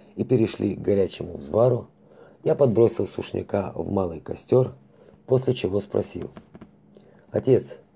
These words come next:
а ты чего средь бела дня возле сопок выглядывал?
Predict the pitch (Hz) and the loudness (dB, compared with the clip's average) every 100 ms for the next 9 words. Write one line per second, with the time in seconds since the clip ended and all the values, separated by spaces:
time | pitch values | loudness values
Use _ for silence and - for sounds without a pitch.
0 | _ _ - - 117 117 143 135 156 156 | _ _ -20 -6 -2 2 2 2 2 6
1 | 127 95 - 110 101 78 107 113 101 95 | 4 4 -2 0 0 -4 2 4 4 0
2 | 110 110 - _ - - - 104 107 117 | 2 2 -2 _ -20 -16 -4 0 2 0
3 | - 107 - - 104 101 85 - - | 2 0 0 -2 -4 -2 -2 -4 -8